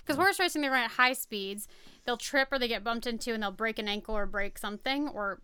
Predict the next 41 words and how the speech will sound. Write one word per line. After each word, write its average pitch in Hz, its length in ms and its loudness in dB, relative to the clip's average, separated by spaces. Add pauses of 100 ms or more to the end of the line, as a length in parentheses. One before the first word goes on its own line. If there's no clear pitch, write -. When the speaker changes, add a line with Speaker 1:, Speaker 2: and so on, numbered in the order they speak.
(120)
Speaker 1:
horribly 190 420 -4
damage 208 380 -4
it. 254 180 2
But 220 120 -2
I've 220 200 2
seen 269 140 -4
them, 254 160 2
like, 214 180 -2
at 208 80 -6
the 208 80 -6
race 214 220 -4
where 226 60 -2
I - 20 -4
saw 214 140 0
them 208 120 -2
die, 214 240 6
one 226 300 0
fell 220 460 0
through 247 580 -2 (100)
the 208 480 -2 (480)
railings. 285 640 0 (180)
Speaker 2:
Mm. - 220 0
Speaker 1:
<laughs> - 40 -12 (380)
It's 240 100 -10
not 233 240 2
good. 175 220 -12 (540)
Anyway, 208 440 -8 (220)
so 196 460 -2
it's 269 140 -10
not 311 120 0
a - 20 -6
good 285 140 -6
situation. 277 680 -6
And 233 360 -4
again, 214 540 -6 (320)
I 226 80 -4
highly 214 280 -2
recommend 208 380 -8
you 185 80 -12
to 180 60 -12
reconsider 175 640 -12